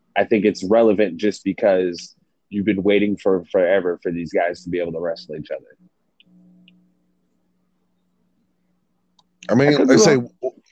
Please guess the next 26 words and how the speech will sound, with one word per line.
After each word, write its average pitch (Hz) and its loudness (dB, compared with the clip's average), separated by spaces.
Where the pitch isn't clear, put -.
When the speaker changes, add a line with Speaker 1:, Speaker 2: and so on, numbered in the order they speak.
Speaker 2:
we'll 185 4
have 240 0
to 208 -4
see 190 -2
'cause, 139 0
let's 127 -4
say, 131 0
Con, 113 -2
for 110 0
all 113 4
of 117 0
y'all 117 4
that 117 2
aren't 120 0
in 127 -2
the 151 -2
know, 123 2
T 220 -2
K 185 -6
is 156 0
a 147 2
smart 165 -2
man, 147 0
but 110 -2
let's 123 -2
say 120 0